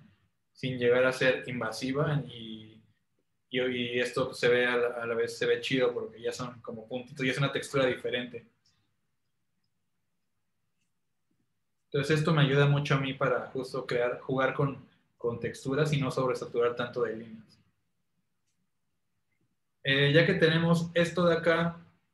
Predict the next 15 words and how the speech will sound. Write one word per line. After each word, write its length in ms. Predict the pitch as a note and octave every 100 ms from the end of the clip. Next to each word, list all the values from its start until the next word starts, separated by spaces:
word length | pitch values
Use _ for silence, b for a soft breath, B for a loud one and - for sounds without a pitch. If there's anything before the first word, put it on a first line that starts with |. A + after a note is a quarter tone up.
| _
le 120 | C3 C3+
vamos 320 | D3 D3+ C#3
a 40 |
agregarle 400 | B2+ B2 C3 C3
un 80 | C3+
poquito 440 | C3 C3 C3 C3
de, 300 | A#2+ A2 A2 - _ _ _ _ _ _
de 220 | C3+ A#2+
color 280 | B2 A#2+ B2+
aquí 240 | A#2+ B2+
a 60 | B2+
los, 460 | A#2+ A2 - - - - _ _ _ _ _ -
a 40 |
los 220 | A2+ A2
labios. 720 | A#2 B2+ C3 C#3+ G#3 - -